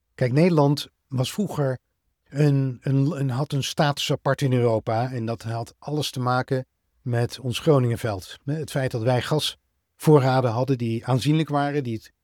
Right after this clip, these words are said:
eigenlijk de grootste waren op het Europese continent. Ehm, dat maakte ons dat, dat wij, ja, een andere status hadden dan een, laat ik zeggen, vergelijkbaar land als België. Ehm, nou, er is in Nederland besloten om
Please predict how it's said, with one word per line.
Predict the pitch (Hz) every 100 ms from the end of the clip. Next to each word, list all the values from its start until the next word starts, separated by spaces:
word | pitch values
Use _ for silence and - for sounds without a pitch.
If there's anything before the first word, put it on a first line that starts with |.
| _ -
eigenlijk | 120 117 95
de | -
grootste | 127 139 - 120
waren | 117 113
op | 107
het | 131
Europese | 113 127 117 -
continent. | 131 107 120 120 160 - - _ _ _ _ _ 131
Ehm, | 123 127 123
dat | 127 123
maakte | 135 143 - 135
ons | 139 139 135
dat, | - 127 -
dat | - 120
wij, | 127 131 123 123
ja, | 123 101 107
een | 123
andere | - 170 156 123
status | - 156 135 147 131
hadden | 123 139 127
dan | 120
een, | 120 117
laat | 117
ik | 117
zeggen, | 127 117 104
vergelijkbaar | 98 123 135 120 120 120
land | 123 139 143 - - -
als | 135 113
België. | 151 135 - 87 - _ _ _ _ _ -
Ehm, | 131 123 127 123 113 _ _ -
nou, | 104 98
er | 120
is | 131 120
in |
Nederland | 135 139 123 117
besloten | 101 160 143 127 127
om | 147 127 120 117 113